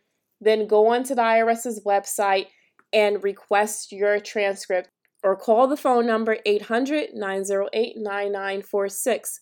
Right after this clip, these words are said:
There are other ways of obtaining this information, such as contacting the Social Security office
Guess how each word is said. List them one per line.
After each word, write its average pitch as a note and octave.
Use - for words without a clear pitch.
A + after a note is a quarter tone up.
There D4+
are D4+
other B3+
ways B3
of G#3
obtaining G#3
this F#3+
information, A3
such G#3
as F#3
contacting F#3+
the F3+
Social F#3
Security A#3+
office G3+